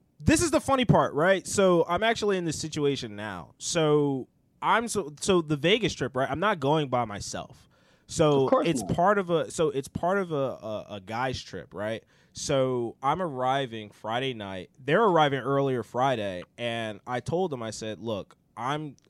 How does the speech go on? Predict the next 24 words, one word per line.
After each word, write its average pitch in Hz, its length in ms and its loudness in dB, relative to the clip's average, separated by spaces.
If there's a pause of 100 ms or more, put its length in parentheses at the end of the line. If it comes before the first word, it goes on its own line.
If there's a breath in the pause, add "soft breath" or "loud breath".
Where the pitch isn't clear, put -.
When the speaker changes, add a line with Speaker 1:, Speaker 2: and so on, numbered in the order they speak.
(140)
Speaker 1:
I'm 120 180 -6
gonna 135 280 -4
be, 123 540 -6
I'll 120 140 -4
see - 180 -12
you 131 100 -4
guys 123 240 -2
on 120 100 -8
Friday 117 300 -6
night, 104 460 -8
and 117 80 -12
I'll 107 80 -10
see 117 160 -12
you 117 80 -8
guys 107 180 -6
probably 107 420 -10
on 117 100 -14
Saturday 160 380 -8
night." 92 300 -14
But 113 240 -4
Saturday, 135 680 0
I 113 180 -8
got, 110 280 -10
like, 110 300 -10